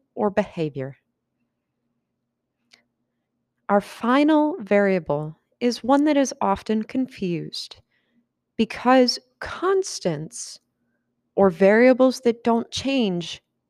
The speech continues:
within an experiment, within individual objects of the test, are not controls. However,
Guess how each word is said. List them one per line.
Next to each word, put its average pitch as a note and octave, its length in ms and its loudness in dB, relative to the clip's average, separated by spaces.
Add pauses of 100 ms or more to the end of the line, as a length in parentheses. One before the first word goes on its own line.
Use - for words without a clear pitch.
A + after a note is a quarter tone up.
(140)
within B3 920 2 (200)
an G3 140 -2
experiment, E3 920 -4 (1300)
within F#3 500 0 (180)
individual F3+ 880 0 (1040)
objects F3 640 0 (120)
of D#3+ 160 -4
the G3 100 0
test, - 720 -8 (1000)
are A#3 100 4
not A#3+ 440 4 (120)
controls. - 1040 -6 (1200)
However, A3+ 640 0